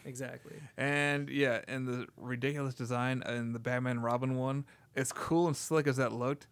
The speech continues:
Speaker 2: no, um,
Speaker 1: No, like, canopy, no cover for,
Speaker 2: yeah, no
Speaker 1: like,
Speaker 2: cover
Speaker 1: protection.
Speaker 2: to keep, for protection. I'm like,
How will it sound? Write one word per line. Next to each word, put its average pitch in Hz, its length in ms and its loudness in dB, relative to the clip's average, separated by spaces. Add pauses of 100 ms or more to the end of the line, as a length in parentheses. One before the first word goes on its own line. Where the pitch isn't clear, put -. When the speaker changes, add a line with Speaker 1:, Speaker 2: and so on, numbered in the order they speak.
(440)
Speaker 2:
no, 143 560 2
um, 113 560 0 (1000)
Speaker 1:
No, 139 120 -2
like, 123 180 -6
canopy, 143 400 -8
no 160 160 -2
cover 160 460 -2
for, 143 200 -2
Speaker 2:
yeah, 131 180 2
no 131 140 -2
Speaker 1:
like, 139 120 -4
Speaker 2:
cover 143 220 2
Speaker 1:
protection. 151 420 0
Speaker 2:
to 147 60 -10
keep, 131 100 -12
for 131 140 0
protection. 135 500 2
I'm 147 100 0
like, 120 200 -2